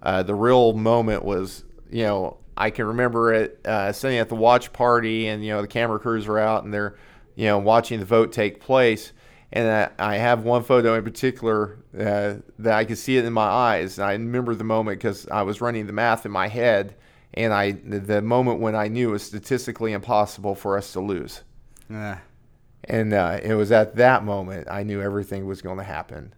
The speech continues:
Speaker 1: And
Speaker 2: Awesome.
Speaker 1: even though we had, you know, we were gonna face uncertainty and challenges, and, you know, of course, we still are. And, you know, that's not, doesn't seem like that's gonna go away anytime soon.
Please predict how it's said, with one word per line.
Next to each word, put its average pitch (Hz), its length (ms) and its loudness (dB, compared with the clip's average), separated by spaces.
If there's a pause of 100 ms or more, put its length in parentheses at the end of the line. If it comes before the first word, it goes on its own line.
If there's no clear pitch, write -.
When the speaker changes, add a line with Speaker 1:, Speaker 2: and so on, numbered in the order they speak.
(200)
Speaker 1:
And 101 140 -8
Speaker 2:
Awesome. 104 180 -6
Speaker 1:
even 120 180 0
though 117 140 4
we 110 140 0
had, 104 480 -2
you 104 120 -6
know, 98 100 -4
we 107 240 -4
were 107 140 -4
gonna 110 260 -2
face 101 320 -2
uncertainty 107 540 -4
and 101 80 -10
challenges, 101 640 -6
and, 95 180 -10
you 101 100 -8
know, 98 120 -4
of 87 120 -10
course, 98 180 -6
we 104 100 -4
still 117 340 0
are. 85 300 -2 (240)
And, 101 440 -4
you 104 100 -6
know, 101 120 -2
that's 107 220 -4
not, 113 280 -2 (200)
doesn't 110 240 0
seem 123 180 -4
like 107 140 2
that's 117 200 0
gonna 104 180 -4
go 98 140 0
away 98 240 0
anytime 92 440 -6
soon. 87 400 -10